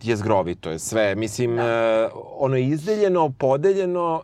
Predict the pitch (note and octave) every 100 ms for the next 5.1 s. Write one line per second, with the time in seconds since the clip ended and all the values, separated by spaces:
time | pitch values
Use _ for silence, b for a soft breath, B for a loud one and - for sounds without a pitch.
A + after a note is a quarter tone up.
0 | - C3+ C3 A#2 B2 A#2 A2 B2+ C#3 C#3
1 | B2+ B2 A#2+ G#2 G#2 G2+ G2+ F#2+ - F2+
2 | E2+ F#2+ F2+ G2 F2+ - C3 C3 C3+ B2+
3 | A2+ A2 G#2 B2 C#3+ C#3+ D3+ C3+ B2+ A#2
4 | G#2+ B2+ A2+ B2 A#2+ C#3+ C3 G#2 - B2
5 | A#2+